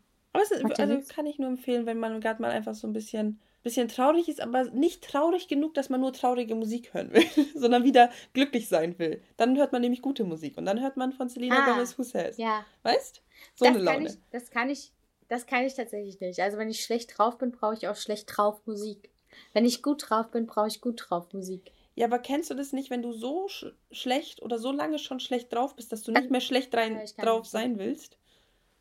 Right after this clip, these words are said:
Speaker 2: Dann höre ich keine Musik tatsächlich.
Speaker 1: Ah, okay, okay.
Speaker 2: Ja. Also wenn, äh, also wenn's mir wirklich richtig, aber muss es mir auch sauschlecht gehen.
Speaker 1: Ja.
Speaker 2: Aber dann höre ich keine Musik. Weil einfach
Speaker 1: Okay.
Speaker 2: ich zu viele Emotionen mit Musik verbinde, egal ob's jetzt gut ist oder,
Speaker 1: Mhm.
Speaker 2: oder, ähm, also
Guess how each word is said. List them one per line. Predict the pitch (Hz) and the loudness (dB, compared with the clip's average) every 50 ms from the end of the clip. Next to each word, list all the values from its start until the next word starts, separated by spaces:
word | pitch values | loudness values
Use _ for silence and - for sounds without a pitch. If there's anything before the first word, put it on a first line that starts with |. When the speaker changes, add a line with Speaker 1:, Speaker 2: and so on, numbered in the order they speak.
| _ _ _ _ _ _ _ - | _ _ _ _ _ _ _ 2
Speaker 2:
Dann | 226 233 226 | 2 4 4
höre | 226 226 | 2 0
ich | 220 226 | -2 -4
keine | - 214 208 208 | -6 -8 -8 -8
Musik | 202 190 190 214 202 - | -10 -10 -10 -10 -10 -10
tatsächlich. | - 202 - - 226 214 | -14 -10 -6 -4 -2 -2
Speaker 1:
Ah, | 196 | -4
okay, | 185 185 175 - 180 160 - _ _ _ - | -4 -8 -10 -10 -10 -10 -12 _ _ _ -10
okay. | 214 214 208 - - 180 185 _ _ _ _ _ - | -10 -10 -10 -12 -14 -14 -14 _ _ _ _ _ -2
Speaker 2:
Ja. | 202 185 - - _ _ _ _ _ _ _ _ _ | 0 0 0 -2 _ _ _ _ _ _ _ _ _
Also | - 233 240 226 240 | -4 -4 -2 -2 -4
wenn, | 233 233 240 233 226 214 - | -4 -4 -6 -6 -8 -10 -10
äh, | - - 220 214 214 214 214 208 202 - - | -8 -6 -6 -4 -4 -6 -6 -8 -8 -6 -6
also | - 220 247 | -4 -4 -4
wenn's | 247 233 - | -4 -6 -6
mir | 240 233 214 | -8 -8 -8
wirklich | 240 233 - - - | -8 -10 -10 -4 0
richtig, | 330 320 311 320 269 240 254 - - | 0 0 0 0 -2 -4 -4 -6 -6
aber | 185 196 196 196 196 | -6 -6 -6 -8 -8
muss | 202 202 202 202 - | -8 -6 -6 -6 -8
es | 196 180 | -8 -8
mir | 180 180 170 | -8 -6 -6
auch | 170 170 | -4 -2
sauschlecht | 175 170 170 170 - - - 170 - - | 0 0 0 -2 -4 -8 -10 -10 -10 -10
gehen. | - - - - | -10 -8 -4 -2
Speaker 1:
Ja. | 214 196 180 175 175 180 | 0 0 0 0 -2 -2
Speaker 2:
Aber | 180 196 | -4 -4
dann | 202 220 208 | -4 -8 -8
höre | 214 208 | -8 -8
ich | 196 - - | -10 -10 -12
keine | 214 196 190 | -14 -16 -16
Musik. | 185 185 180 - 180 175 - _ _ _ _ _ _ _ _ | -16 -14 -12 -12 -12 -14 -16 _ _ _ _ _ _ _ _
Weil | 214 220 233 226 - - | 2 2 2 -2 -6 -4
einfach | 233 208 208 254 247 233 | -4 -4 -4 -4 -6 -8
Speaker 1:
Okay. | 202 - | -8 -10
Speaker 2:
ich | 262 247 - - | -14 -16 -16 -16
zu | - 262 240 | -16 -16 -14
viele | 233 - 254 240 233 | -12 -10 -8 -8 -6
Emotionen | 226 226 233 233 226 - 226 214 214 214 | -6 -6 -8 -8 -8 -8 -10 -10 -10 -10
mit | 214 208 208 - | -10 -12 -12 -12
Musik | 220 214 208 214 208 - | -12 -10 -10 -12 -10 -8
verbinde, | - 180 185 185 190 185 | -8 -6 -6 -4 -2 -2
egal | 180 180 180 196 190 202 202 | -2 -2 0 -2 -2 -2 -2
ob's | 196 - - | -4 -8 -12
jetzt | - - - | -14 -14 -12
gut | - 220 220 | -10 -10 -8
ist | 208 202 202 202 190 | -8 -8 -8 -6 -6
oder, | 180 180 175 180 226 | -6 -4 -2 0 0
Speaker 1:
Mhm. | 240 247 | 2 2
Speaker 2:
oder, | 240 240 185 180 - - - - - - 180 180 180 | 2 2 0 -4 -6 -8 -8 -6 -6 -6 -6 -6 -8
ähm, | - - | -8 -8
also | - 180 - 180 | -8 -6 -6 -6